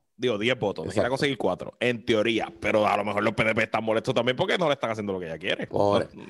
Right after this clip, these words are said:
Speaker 1: O sea,
Speaker 2: y lo que, y a eso, a eso es lo que voy, eso es lo que voy. Esa pelea de las facciones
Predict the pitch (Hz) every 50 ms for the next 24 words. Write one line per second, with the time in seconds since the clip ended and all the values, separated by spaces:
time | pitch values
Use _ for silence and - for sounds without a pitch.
0 | 80 _ - - - 143 143 143 143 135 131 131 135 120 120 120 - 127 123 120
1 | 113 113 113 107 - 117 110 - 110 - 107 110 107 101 107 95 - 113 117 120
2 | 131 123 135 156 143 113 - - 110 98 110 110 117 110 120 120 127 120 98 85
3 | - - - - - _ _ - 110 - 127 113 - 127 127 131 131 131 135 135
4 | 131 131 131 - 131 127 123 - - 151 151 139 117 101 98 - -